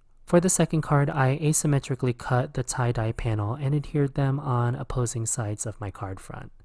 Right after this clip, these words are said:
Then I stacked die cuts of the Waterbush Hello die on top of a bundle of Altenew metallic thread.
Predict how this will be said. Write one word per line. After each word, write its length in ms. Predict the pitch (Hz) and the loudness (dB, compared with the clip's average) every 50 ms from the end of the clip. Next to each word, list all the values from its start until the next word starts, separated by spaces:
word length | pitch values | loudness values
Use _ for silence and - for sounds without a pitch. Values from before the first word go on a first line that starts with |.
| - - - - - - - - | -20 -20 -20 -20 -20 -20 -20 -2
Then 140 | - - 151 | 2 4 6
I 80 | 160 170 | 6 4
stacked 520 | - - - 147 131 135 143 - - - - | 4 2 2 2 2 2 0 -2 -8 -8 -2
die 220 | - 131 113 117 | 2 2 2 2
cuts 360 | - - - 131 135 - - - | 2 0 0 0 0 0 -2 -2
of 160 | 156 131 120 | -2 0 2
the 100 | 123 120 | 2 4
Waterbush 540 | 113 107 107 113 107 - 117 113 113 - - | 4 2 2 0 0 0 0 0 0 -2 -2
Hello 320 | - 135 123 113 110 107 | -2 0 2 2 2 0
die 380 | - - 104 104 107 117 135 220 | 0 -2 -2 -2 -2 -2 -2 -2
on 140 | 175 139 143 | 0 0 0
top 260 | 143 - 165 165 - | 0 0 -4 -4 -2
of 140 | 170 160 147 | -2 -2 -2
a 80 | 151 143 | -2 0
bundle 420 | 127 127 123 120 123 123 120 131 - | 2 2 2 4 2 2 2 0 0
of 360 | 123 113 110 110 110 110 - - | -2 -2 0 0 -2 -4 -4 -4
Altenew 640 | - 120 117 - - 127 123 117 117 113 113 120 131 | -2 -2 -2 -2 -4 -2 -2 0 0 0 0 -2 -2
metallic 500 | 120 107 - - - 104 95 92 - - | -4 -6 -4 -6 -6 -6 -6 -8 -10 -10
thread. 340 | - - - - - 123 | -12 -12 -10 -12 -12 -14